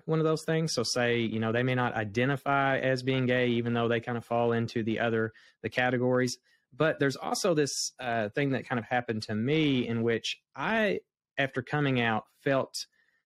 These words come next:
almost that I had to overcompensate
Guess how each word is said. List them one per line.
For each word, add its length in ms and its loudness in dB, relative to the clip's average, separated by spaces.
almost 360 0
that 80 2
I 140 2
had 320 0
to 460 2
overcompensate 1080 0